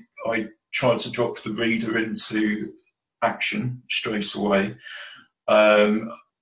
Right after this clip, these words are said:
I, 'cause it's a fantasy world, the rules aren't clear. You know, the, the, it's, it's not a, a period of, in time or modern day, um,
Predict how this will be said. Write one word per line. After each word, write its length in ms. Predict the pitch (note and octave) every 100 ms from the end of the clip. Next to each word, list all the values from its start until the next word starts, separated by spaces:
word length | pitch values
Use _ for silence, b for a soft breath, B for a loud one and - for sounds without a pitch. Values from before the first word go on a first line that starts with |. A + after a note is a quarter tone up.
| _ _ _ _
I, 400 | B2 B2 B2+ B2 -
'cause 200 | C3+ D#3+
it's 120 | D3+
a 60 | B2+
fantasy 640 | D3 C3 - - - A2
world, 560 | G#2+ G2 G2 G#2+ - - _ _ _ _ _ -
the 100 | B2
rules 480 | A#2+ B2 A2+ A2+ B2+
aren't 300 | A2 G#2+ -
clear. 480 | B2+ G#2 F#2+ - - -
You 160 | A2
know, 300 | G#2 A2+ A2
the, 220 | A2+ G#2+ -
the, 80 | - A2
it's, 160 | - G#2
it's 240 | G#2 -
not 180 | A2+ G#2
a, 40 |
a 200 | F#2+ G#2+ G#2 -
period 320 | A2 G#2+ F#2
of, 100 | - - _ -
in 120 | G#2
time 380 | G2 G#2+ G#2 G2
or 80 | G2+
modern 420 | G#2+ G#2 G2+ F#2+
day, 340 | G#2 G2 F#2 - B B B B B -
um, 600 | F#2+ F#2+ F#2+ F#2+ G2 -